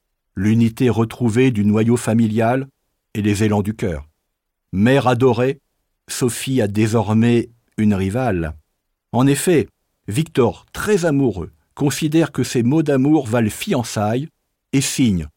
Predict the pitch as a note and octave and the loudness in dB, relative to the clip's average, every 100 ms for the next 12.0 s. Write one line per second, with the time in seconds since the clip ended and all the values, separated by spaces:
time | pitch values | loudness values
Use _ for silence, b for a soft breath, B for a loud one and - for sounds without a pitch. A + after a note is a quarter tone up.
0 | _ - A#3 G3 D#3 C3+ C#3 _ _ _ | _ -4 0 2 0 -2 -6 _ _ _
1 | _ G2+ G2 A#2+ C#3 - F#2+ D3 - C#3 | _ -4 0 2 0 -2 -2 -2 0 0
2 | A#2+ A#2+ C3+ - G#2 G#2+ G2+ A#2+ - G#2+ | 2 4 2 -2 -2 -2 -2 -4 -2 -6
3 | - B2 - - B2 C#3 _ _ - F#2 | -4 -6 -6 -2 -2 -2 _ _ -8 0
4 | A2 A#2 A#2+ B2 B2+ A2 - - - - | 2 2 2 2 2 0 -2 -4 -4 -4
5 | C#3+ A2 A#2 - - A2+ A2 C3 C3+ F#2+ | 0 2 2 0 -2 0 2 2 0 -2
6 | G2+ G2 - A#2 - G#2+ - B2 A2+ G2+ | -2 -2 -2 -2 -2 -4 -2 0 0 0
7 | G2 F#2+ D2 C#2+ - _ _ _ _ _ | -2 -4 -6 -12 -20 _ _ _ _ _
8 | _ _ - - A2+ C#3+ E3+ - C3+ B2+ | _ _ -6 -2 2 2 0 0 0 0
9 | - C3 A#2 - A#2 C3+ b b b b | -4 -4 -4 -2 -4 -4 b b b b
10 | - B2 A#2 A#2 C#3 A#2+ A#2 G#2+ G#2 A2 | -8 -2 0 0 -2 -2 -2 0 -2 -4
11 | _ G2 F2+ B2 B2+ B2+ C3 A#2 - | _ -8 -4 -4 -4 -4 -6 -8 -10